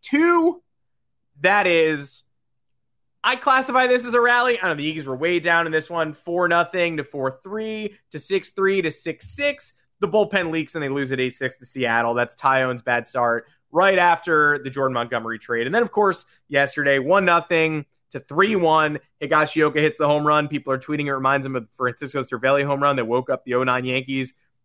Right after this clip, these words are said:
I don't remember that game so well. Did that game end with the, uh, Albert Abreu immediately blowing the lead and, and the Yankees recording one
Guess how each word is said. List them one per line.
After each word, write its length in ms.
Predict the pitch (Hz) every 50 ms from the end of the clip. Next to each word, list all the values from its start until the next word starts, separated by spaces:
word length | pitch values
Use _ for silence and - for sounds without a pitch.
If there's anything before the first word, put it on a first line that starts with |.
| _ _ _ -
I 140 | 196 220
don't 140 | 240 254 226
remember 260 | 220 220 220 202 196
that 220 | 175 180 185 185 185
game 220 | 180 160 156 147
so 220 | 139 - 143 135 127
well. 420 | 123 123 120 123 123 120 - - _ _ -
Did 120 | - 175 190
that 160 | 214 226 226
game 160 | 240 233 208
end 220 | 196 190 202 202
with 180 | 185 190 185 -
the, 260 | 170 165 160 156 156
uh, 180 | 151 147 143 143 -
Albert 380 | 151 156 170 156 175 165 156 131
Abreu 540 | 151 151 156 156 156 156 151 151 143 117 - _ _ _ _ -
immediately 580 | 143 135 127 147 160 156 156 165 165 165 160 151
blowing 320 | 143 147 151 156 156 151
the 60 | 151
lead 220 | 151 156 156 151 143
and, 140 | 139 135
and 140 | 135 139 135
the 40 | 131
Yankees 220 | 135 139 131 131
recording 360 | 135 131 - 151 147 131 117 117
one 360 | 127 139 139 143 139 135